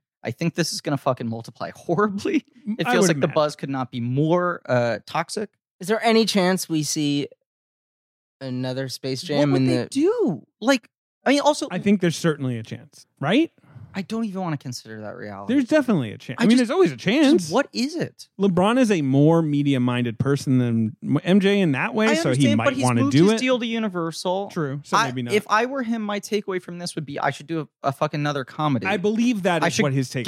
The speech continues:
Speaker 2: takeaway will be.
Speaker 1: back to
Speaker 2: He's
Speaker 1: Judd
Speaker 2: been
Speaker 1: Apatow.
Speaker 2: tweeting in this kind of way
Speaker 1: Yeah.
Speaker 2: of like,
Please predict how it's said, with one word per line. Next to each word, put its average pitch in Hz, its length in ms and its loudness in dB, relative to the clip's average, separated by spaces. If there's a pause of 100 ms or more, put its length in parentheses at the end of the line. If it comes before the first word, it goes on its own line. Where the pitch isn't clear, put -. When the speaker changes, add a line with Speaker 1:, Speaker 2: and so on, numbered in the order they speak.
(120)
Speaker 2:
takeaway 107 60 -4
will 104 100 -2
be. 98 160 -8
Speaker 1:
back 170 220 0
to 220 60 6
Speaker 2:
He's 311 160 6
Speaker 1:
Judd 311 120 4 (120)
Speaker 2:
been 254 120 2
Speaker 1:
Apatow. - 180 -4
Speaker 2:
tweeting 202 400 4
in 165 120 0
this 160 180 -2
kind 151 300 2
of 131 100 0
way 139 160 4
Speaker 1:
Yeah. 127 60 4
Speaker 2:
of 117 100 -2
like, 120 300 -2